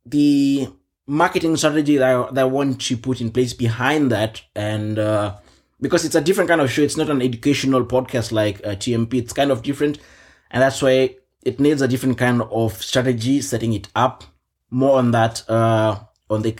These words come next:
on the upcoming Podcasting one oh one series, and also on the newsletter. So you can use Red Circle, back to your point. And Red,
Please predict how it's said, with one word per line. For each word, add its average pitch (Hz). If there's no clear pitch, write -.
on 123
the 123
upcoming 147
Podcasting 120
one 107
oh -
one 123
series, 120
and 127
also 170
on 131
the 113
newsletter. 113
So -
you 175
can 220
use 240
Red 165
Circle, 135
back 131
to -
your 113
point. 127
And 135
Red, 160